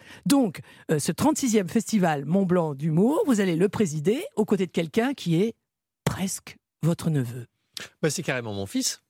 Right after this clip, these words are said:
Speaker 1: <laughs> C'est encore
Speaker 2: Non, c'est
Speaker 1: mieux.
Speaker 2: pas mon neveu. Non, je, je suis, pour, pour Arthur, euh, euh, Jugnot, je, je suis une espèce d'oncle, euh,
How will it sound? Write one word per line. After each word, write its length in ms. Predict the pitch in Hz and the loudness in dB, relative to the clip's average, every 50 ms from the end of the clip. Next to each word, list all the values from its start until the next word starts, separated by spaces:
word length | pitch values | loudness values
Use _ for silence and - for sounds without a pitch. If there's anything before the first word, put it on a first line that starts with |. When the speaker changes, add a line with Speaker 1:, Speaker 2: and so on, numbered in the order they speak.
| _ _ - - | _ _ -2 -2
Speaker 1:
<laughs> 160 | 208 - - 285 - - 247 214 - _ | -2 0 0 -4 -4 -4 -6 -8 -8 _
C'est 200 | - - 202 180 | -12 -12 -8 -4
encore 220 | 196 196 180 170 180 | -4 -2 0 0 0
Speaker 2:
Non, 40 | 175 | 0
c'est 120 | 190 208 | 2 2
Speaker 1:
mieux. 60 | 220 | 2
Speaker 2:
pas 80 | 196 156 | 2 0
mon 220 | 156 160 156 151 | -2 -4 -4 -4
neveu. 220 | 151 147 143 180 190 | -4 -4 -2 -2 -2
Non, 180 | 165 196 190 | -2 -2 -2
je, 280 | 147 135 120 147 151 120 | -2 -4 -2 -2 -2 0
je 100 | 123 135 | 0 -2
suis, 340 | 120 - - - 202 175 139 | -2 -4 -4 -4 -4 -4 -2
pour, 280 | 110 165 170 143 117 | 0 0 0 0 0
pour 160 | - 160 117 | -2 -4 -2
Arthur, 440 | 117 120 - - - 214 208 185 143 139 | -2 -4 -4 -4 -2 0 0 0 0 0
euh, 160 | 127 123 107 - - - - - - _ - - | -2 -2 -4 -6 -10 -20 -20 -20 -20 _ -6 -4
euh, 320 | 120 110 117 127 123 110 | -2 -2 0 -2 -2 -2
Jugnot, 640 | 98 98 107 117 127 123 123 135 175 196 202 190 | -2 -2 -2 -2 -2 -2 0 0 0 0 0 -2
je, 200 | 135 - 127 113 104 | -2 -2 -2 -4 -2
je 120 | 98 107 | -4 -4
suis 320 | 95 - - - 170 185 180 | -6 -8 -6 -4 -2 -2 -2
une 100 | 151 135 | 0 -2
espèce 400 | 113 - - - 151 123 110 113 | -4 -4 -2 -2 -4 -4 -4 -4
d'oncle, 520 | 113 151 202 233 202 - - - - - _ - - - - _ _ - 139 | -4 -2 -2 -2 -4 -6 -6 -10 -12 -16 _ -20 -20 -20 -20 _ _ -4 -2
euh, 360 | 123 113 113 110 104 104 | 0 0 0 0 0 -2